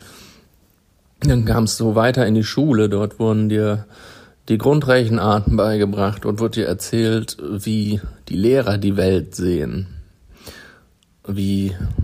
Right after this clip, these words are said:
das Schulsystem aufgebaut ist und wie nach deren Sicht das System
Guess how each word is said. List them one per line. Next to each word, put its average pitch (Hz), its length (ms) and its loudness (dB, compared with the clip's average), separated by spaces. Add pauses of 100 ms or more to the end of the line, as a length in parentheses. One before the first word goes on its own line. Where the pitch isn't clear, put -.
(120)
das - 160 -4
Schulsystem 117 840 2
aufgebaut 92 720 -2
ist 98 100 -6
und 95 160 -2
wie - 80 -6
nach 92 140 -4
deren 117 440 -4
Sicht - 440 -10 (600)
das - 220 0
System 113 800 -2